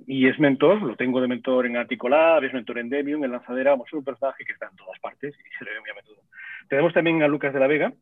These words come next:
el principal de Zubi Capital, es un fondo de Venture Debt, él ya nos contará un poquitín las diferencias, ¿no? Y con bastantes éxitos, y además muy orientado a salud en general, muy o totalmente orientado. Lucas nos lo aclarará mejor después,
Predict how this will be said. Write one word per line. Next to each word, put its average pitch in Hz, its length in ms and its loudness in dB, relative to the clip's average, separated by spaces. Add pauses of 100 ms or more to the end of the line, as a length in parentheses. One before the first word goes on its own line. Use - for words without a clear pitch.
(420)
el 120 120 -8
principal 131 440 -2
de 123 100 -4
Zubi 123 300 -6
Capital, 143 440 -2 (480)
es - 180 -12
un 135 160 -4
fondo 131 300 -2
de 123 80 -4
Venture 120 340 -4
Debt, 202 300 -2
él 120 120 -8
ya 120 100 -4
nos 117 120 -8
contará 113 260 -8
un 110 60 -8
poquitín 113 380 -4
las 107 120 -4
diferencias, 135 560 -4
¿no? - 160 -4 (320)
Y 127 140 -2
con 113 300 -4
bastantes 107 500 -4
éxitos, 147 280 -4
y - 20 -2
además 139 260 4
muy 151 160 8
orientado 139 640 4
a 120 120 -6
salud 110 280 -6
en 104 120 -12
general, 85 360 -10 (120)
muy 127 260 -4
o 104 80 -8
totalmente 110 480 -8
orientado. 92 420 -8
Lucas 123 300 0
nos 127 140 -2
lo 127 60 -4
aclarará 110 320 -6
mejor 113 260 -4
después, - 260 -14